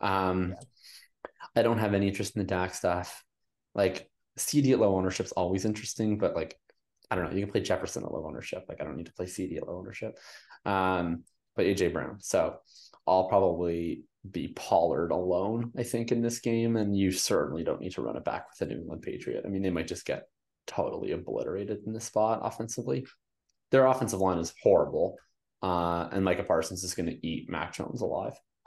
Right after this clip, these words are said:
Speaker 2: Yes. Yeah, it's gonna be, it's, I, I don't forecast good things for Mac Jones here. I mean, it would be, uh, it would be a very Cowboy spot to lose this game, and I hope they give up a fluky touchdown early.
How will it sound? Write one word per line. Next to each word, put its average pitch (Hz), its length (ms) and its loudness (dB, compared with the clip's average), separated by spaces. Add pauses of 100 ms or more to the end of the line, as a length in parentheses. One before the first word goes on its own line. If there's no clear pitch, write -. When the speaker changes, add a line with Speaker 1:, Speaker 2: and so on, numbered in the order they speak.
(1300)
Speaker 2:
Yes. - 560 -4 (280)
Yeah, - 260 -14 (120)
it's 147 200 -6
gonna 165 200 4
be, 139 440 -2
it's, 127 260 -10 (120)
I, 127 240 0
I 131 180 0
don't 127 280 -4
forecast 131 560 -8
good 156 160 -6
things 170 340 -8
for 175 160 -6
Mac 170 240 -8
Jones 185 280 -8
here. 180 160 -4
I 143 60 -2
mean, 120 160 -4
it 120 80 -2
would 117 140 -8
be, 123 260 -6
uh, 156 160 8
it 156 100 2
would 151 100 0
be 147 140 0
a 135 40 -2
very 135 280 0
Cowboy 127 380 0
spot - 400 -4
to 123 60 -6
lose 117 300 -8
this 135 180 -10
game, 139 300 -4
and 117 80 -2
I 110 80 -2
hope 131 220 -4
they 127 100 2
give 117 180 -2
up 123 140 -2
a 123 80 -2
fluky 120 380 -8
touchdown 113 480 -6
early. 135 400 -6